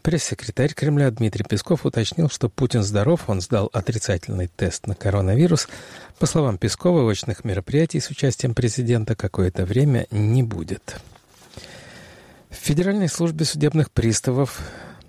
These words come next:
объяснили причину визита сотрудников ведомства в московский офис компании Google.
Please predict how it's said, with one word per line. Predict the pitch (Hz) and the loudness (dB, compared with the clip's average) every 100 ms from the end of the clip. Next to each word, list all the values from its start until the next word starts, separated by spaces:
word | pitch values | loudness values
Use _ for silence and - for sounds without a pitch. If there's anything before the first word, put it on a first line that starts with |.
| _ | _
объяснили | - 110 120 - 123 131 147 | -4 0 2 0 2 4 2
причину | - 117 - 123 143 | 0 -2 0 2 4
визита | 131 110 104 143 139 | 4 2 2 0 0
сотрудников | - 120 131 135 123 127 | -2 0 0 2 2 2
ведомства | 110 131 143 - 143 | 2 2 0 0 0
в | 127 | 2
московский | 123 - - - 139 | 0 2 -2 0 0
офис | 131 131 - | 0 -2 -2
компании | 120 113 131 131 131 | -2 0 2 2 2
Google. | 151 127 87 | 2 2 0